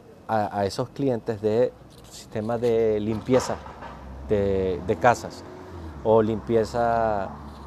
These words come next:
de el garaje de, de, de la casa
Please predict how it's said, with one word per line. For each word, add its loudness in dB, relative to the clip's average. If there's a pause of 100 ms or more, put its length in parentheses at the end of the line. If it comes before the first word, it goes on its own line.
(320)
de -2 (800)
el 2
garaje 4
de, 2 (100)
de, -4 (920)
de 2
la 2
casa -4